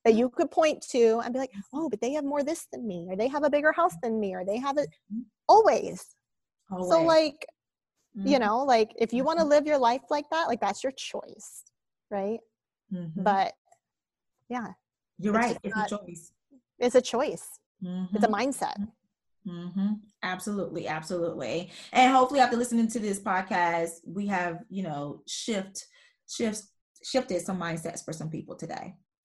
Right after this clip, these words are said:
Speaker 2: So.
Speaker 1: Yes. <laughs>
Speaker 2: You're amazing. Thank you, Lisa. You are
Speaker 1: Thank
Speaker 2: amazing.
Speaker 1: you. Thanks for having me.
Speaker 2: Absolutely. Family, my hope is that you walk away from this conversation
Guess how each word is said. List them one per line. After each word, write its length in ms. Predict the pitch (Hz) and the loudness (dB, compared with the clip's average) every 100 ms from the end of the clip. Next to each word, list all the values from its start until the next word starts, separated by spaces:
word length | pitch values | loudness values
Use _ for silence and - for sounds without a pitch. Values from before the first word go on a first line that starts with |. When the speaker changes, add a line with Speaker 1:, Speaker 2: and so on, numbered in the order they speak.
| _ _ | _ _
Speaker 2:
So. 360 | - - - 190 170 | -12 -10 -8 -8 -8
Speaker 1:
Yes. 240 | 202 - - _ _ 254 | -8 -10 -20 _ _ -12
<laughs> 220 | - - | -10 -10
Speaker 2:
You're 600 | 262 277 262 - 359 415 339 | -10 -10 -14 -14 -14 -12 -8
amazing. 680 | 320 403 403 349 349 349 - | -8 -8 -8 -8 -8 -12 -12
Thank 280 | 262 330 - | -12 -10 -2
you, 160 | 480 453 | 0 2
Lisa. 800 | 254 262 - 262 262 277 330 392 403 | 0 -4 -4 -2 0 0 0 0 2
You 100 | 320 | 4
are 20 | |
Speaker 1:
Thank 340 | 339 240 240 247 | 4 2 -2 0
Speaker 2:
amazing. 80 | 233 262 302 | 0 2 0
Speaker 1:
you. 720 | 294 233 214 196 185 185 202 _ _ - | -2 -2 -2 -4 -6 -8 -12 _ _ -8
Thanks 160 | 262 | -6
for 100 | - | -4
having 300 | 226 220 277 | 0 0 0
me. 200 | 196 - - _ _ _ _ - | -4 -8 -18 _ _ _ _ -6
Speaker 2:
Absolutely. 800 | 185 180 - 170 - - - - _ _ _ _ _ _ _ _ _ - - _ - | -6 -4 -6 -4 -4 -6 -8 -10 _ _ _ _ _ _ _ _ _ -20 -20 _ 0
Family, 400 | 262 262 262 262 | 2 2 0 0
my 180 | 269 | 0
hope 320 | 302 285 262 233 | 2 2 0 0
is 140 | 240 | 0
that 320 | 220 196 190 | 2 4 4
you 400 | 220 226 240 240 | 0 -2 0 -2
walk 360 | 214 202 240 254 | -2 4 4 4
away 760 | 262 254 220 180 185 190 208 - - - _ - | 2 4 4 4 2 0 -6 -12 -20 -20 _ 0
from 180 | 240 247 | 2 2
this 160 | 294 | -2
conversation 600 | 294 240 254 208 190 208 | 0 0 0 -2 -4 -6